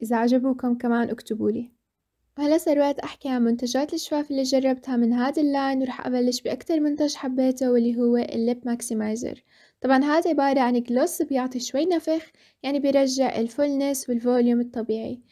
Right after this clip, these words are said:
يعني ما بيعطي شكل أوفر. أول ما تحطوه دغري بتحسوا زي شعور تنميل أو يعني تينكلينج. في ناس ما بيحبوا هذا الإشي،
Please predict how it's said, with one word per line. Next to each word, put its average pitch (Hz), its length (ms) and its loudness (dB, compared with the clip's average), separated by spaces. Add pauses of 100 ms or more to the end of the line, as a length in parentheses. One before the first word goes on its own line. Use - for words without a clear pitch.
(220)
يعني 262 140 0
ما 277 120 4
بيعطي 294 460 0
شكل 247 360 -4
أوفر. 320 520 2 (360)
أول 330 200 6
ما 311 100 2
تحطوه 285 460 -6
دغري 262 240 0
بتحسوا 254 480 -6
زي 233 160 2
شعور 226 300 0
تنميل 277 580 -2
أو 233 100 -2
يعني 226 340 0
تينكلينج. 294 600 0 (360)
في 311 100 -2
ناس 349 200 0
ما 320 140 2
بيحبوا 294 380 0
هذا 240 220 0
الإشي، 311 460 -2